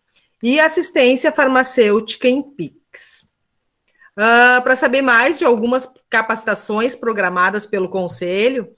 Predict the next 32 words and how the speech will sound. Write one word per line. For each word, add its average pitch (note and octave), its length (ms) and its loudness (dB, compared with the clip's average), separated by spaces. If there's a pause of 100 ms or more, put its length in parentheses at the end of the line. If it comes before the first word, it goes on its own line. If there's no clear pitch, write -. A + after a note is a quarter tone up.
(280)
dá A3 140 -2
pra C4 140 4
entrar B3 320 2
no B3+ 120 0
nosso A#3+ 320 -2
site A3+ 840 -2
e A3 100 -8
nas A3+ 240 -2
redes A#3 320 -2
sociais. F#3+ 600 -2
Inclusive, G#3 600 -4
eu B3 100 6
já A#3 220 2
vi A#3+ 260 -2
aqui A3 380 -4
que A#3+ 120 -14
tá, G3+ 320 -6 (300)
que - 80 -16
está G#3 240 -2
conosco G3+ 540 0
na F#3+ 120 0
sala, G3 440 2
a - 20 -2
nossa G3+ 320 -2
xará, E3+ 600 0
a G3 40 2
minha G3+ 180 -2
xará, F#3+ 460 2
né, A#3 180 -4
a G3+ 40 0
Letícia G3+ 600 -4
Christi, G3+ 640 -10